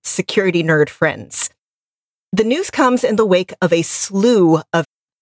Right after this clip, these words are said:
accusations of sexual abuse. I looked up these, this, it's, okay, it's eleven people. None of the women involved knew one another, but described sexual abuse, forced ingestion of illegal narcotics,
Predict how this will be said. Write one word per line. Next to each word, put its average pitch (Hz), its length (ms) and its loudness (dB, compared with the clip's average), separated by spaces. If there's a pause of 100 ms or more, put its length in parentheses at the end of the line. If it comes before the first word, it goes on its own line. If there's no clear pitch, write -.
(160)
accusations 180 720 0
of 151 100 -4
sexual 156 460 0
abuse. - 500 -4 (800)
I 185 160 0
looked 190 340 -4
up 262 180 0
these, 214 240 0 (180)
this, 180 300 0 (360)
it's, 214 220 -2
okay, - 220 -2
it's 190 160 -2
eleven 233 440 0
people. 165 600 0 (800)
None 208 240 4
of 254 120 -2
the 220 80 4
women 214 240 2
involved 190 320 0
knew 170 160 0
one 165 120 2
another, 156 340 2
but - 180 -2
described 160 640 -2 (100)
sexual 185 400 0
abuse, 220 340 0
forced - 380 -2
ingestion 165 540 0
of 151 100 -6
illegal 147 360 -2
narcotics, 208 600 -2